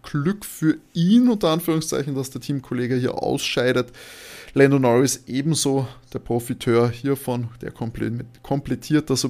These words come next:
britische Podium in seinem McLaren. Max Verstappen wird Vierter im Red Bull, Oscar Piastri Fünfter im McLaren. Isack Hadjar darf sich über Platz sechs dann doch noch freuen, über acht Punkte. Pierre Gasly ist Siebter im Alpine.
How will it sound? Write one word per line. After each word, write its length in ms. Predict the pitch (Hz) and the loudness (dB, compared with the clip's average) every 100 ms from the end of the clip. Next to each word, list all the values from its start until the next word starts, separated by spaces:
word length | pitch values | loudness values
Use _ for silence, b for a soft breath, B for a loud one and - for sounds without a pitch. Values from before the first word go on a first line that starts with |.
| - | -4
britische 480 | - 131 - - 127 | -4 -4 -4 -4 -4
Podium 440 | - 123 127 127 | -2 -2 0 -2
in 100 | 123 | -2
seinem 220 | 117 117 | -4 -2
McLaren. 480 | 120 123 117 123 120 - b b b b b b | -2 2 4 4 0 -10 b b b b b b
Max 220 | 139 165 | 2 2
Verstappen 380 | 180 - 143 160 | 0 2 2 2
wird 140 | 156 | 0
Vierter 500 | - 180 202 170 - - | 0 -2 2 2 2 -2
im 200 | 180 185 | 0 2
Red 320 | 170 147 - | 2 0 4
Bull, 240 | 165 175 180 - _ _ - | 6 6 4 -6 _ _ -6
Oscar 300 | 135 - - | -4 -2 -2
Piastri 460 | 135 120 120 131 123 | 0 0 0 -4 -6
Fünfter 480 | - 131 - 123 | -6 -8 -4 -2
im 140 | - 131 | -2 -4
McLaren. 640 | 131 131 123 123 123 - - B B B | -4 2 2 2 0 -6 -16 B B B
Isack 240 | - 160 165 | -2 2 4
Hadjar 380 | 143 - 131 123 | 2 4 4 6
darf 160 | 123 | 2
sich 120 | - | 0
über 160 | 135 123 | -2 -2
Platz 360 | 113 123 - - | 0 -2 0 -2
sechs 320 | 120 - - | -2 -2 -4
dann 180 | 131 127 | -2 -2
doch 220 | 127 - | -2 -2
noch 160 | 127 | -6
freuen, 320 | - - 131 135 | -4 0 2 2
über 180 | 101 | -2
acht 220 | 95 - - | -2 -4 -6
Punkte. 360 | 151 151 143 | -6 -4 -4
Pierre 220 | - 123 | -2 -2
Gasly 480 | 120 117 - 151 165 | 2 0 0 -2 -2
ist 220 | 151 - | -2 -4
Siebter 340 | 165 202 208 156 | -2 -2 0 0
im 80 | 143 | 0
Alpine. 440 | 135 - 160 | -2 -2 -2